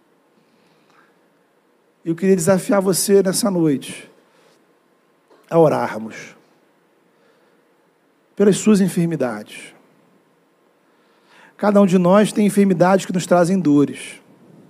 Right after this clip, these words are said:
Talvez a sua enfermidade seja física.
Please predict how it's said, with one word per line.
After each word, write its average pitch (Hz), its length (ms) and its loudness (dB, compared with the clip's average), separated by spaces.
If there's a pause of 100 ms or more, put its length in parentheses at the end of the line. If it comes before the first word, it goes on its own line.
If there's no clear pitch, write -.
(1600)
Talvez 170 300 2
a 185 40 4
sua 202 180 0
enfermidade 196 920 4
seja 220 260 2
física. 196 640 4